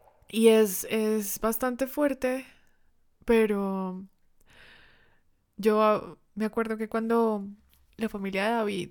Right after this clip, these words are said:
súper lindos todos, me hicieron, o nos hicieron como una celebración y le dieron la bienvenida a la niña en un restaurante, y yo me puse a llorar y yo le dije a la mamá de, de David, y yo le decía,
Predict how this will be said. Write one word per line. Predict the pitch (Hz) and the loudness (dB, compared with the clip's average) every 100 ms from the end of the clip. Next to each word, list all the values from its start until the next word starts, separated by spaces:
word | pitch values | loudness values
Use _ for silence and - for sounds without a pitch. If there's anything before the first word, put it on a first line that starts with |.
| - | -12
súper | 202 202 | -8 -6
lindos | 214 202 202 202 | -4 -6 -6 -6
todos, | - 208 208 214 214 | -6 -4 -2 -4 -4
me | 208 | -6
hicieron, | 208 208 180 185 | -6 -6 -6 -8
o | - 208 | -8 -6
nos | 202 202 | -4 -6
hicieron | 202 190 190 | -6 -8 -10
como | 226 220 | -8 -6
una | 208 | -6
celebración | 214 220 214 214 - 175 180 | -6 -4 -4 -4 -6 -8 -8
y | |
le | 208 | -8
dieron | 214 202 190 | -6 -6 -6
la | 196 | -6
bienvenida | 196 190 185 190 196 190 | -6 -6 -6 -8 -8 -10
a | 208 | -8
la | 214 214 | -6 -6
niña | 226 220 202 - - _ _ _ - | -6 -6 -8 -12 -20 _ _ _ -6
en | 226 | -2
un | 233 | 0
restaurante, | 220 220 214 196 208 214 - 160 180 - _ | 0 0 0 -2 -2 -6 -8 -10 -10 -12 _
y | 190 | -10
yo | 196 | -6
me | 190 | -6
puse | 220 202 180 | -6 -8 -6
a | |
llorar | 190 220 190 | -4 -4 -4
y | 180 | -4
yo | 180 | -6
le | 175 | -8
dije | 185 202 202 | -8 -10 -10
a | |
la | 196 | -6
mamá | 226 220 214 - 196 | -4 -4 -8 -14 -14
de, | 196 190 196 220 - _ _ _ _ - - - - - - _ - | -10 -8 -8 -12 -18 _ _ _ _ -20 -20 -20 -14 -12 -12 _ -4
de | |
David, | 202 208 240 240 | -2 -2 -2 -4
y | 240 | -2
yo | 233 | 0
le | 214 | 0
decía, | 226 226 214 - | -2 -2 -4 -6